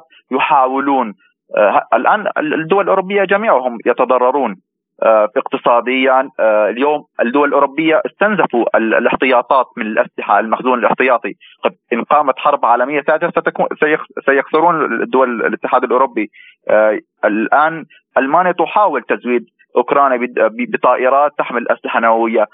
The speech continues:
لن نستبعد أيضًا استخدام أسلحة نووية في أوكرانيا. اليوم الأوكران يوجد فيها مرتزقة من الأجانب من كافة دول العالم. آه، لا، في، في، في، في سياسة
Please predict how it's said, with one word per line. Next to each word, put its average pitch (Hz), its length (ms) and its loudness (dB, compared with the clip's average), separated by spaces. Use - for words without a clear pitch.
لن 202 360 0
نستبعد 151 400 0
أيضًا 127 380 0
استخدام 120 400 0
أسلحة - 240 -4
نووية 117 320 2
في 120 140 -2
أوكرانيا. 110 480 0
اليوم 127 380 0
الأوكران 156 540 0
يوجد 147 280 0
فيها 156 280 2
مرتزقة 156 500 -2
من 151 120 -2
الأجانب 156 380 0
من 143 60 -8
كافة - 240 -2
دول 156 240 2
العالم. 147 440 0
آه، 120 260 4
لا، 123 240 -2
في، 135 140 0
في، 143 160 0
في، 139 280 -2
في 127 260 -2
سياسة 180 260 0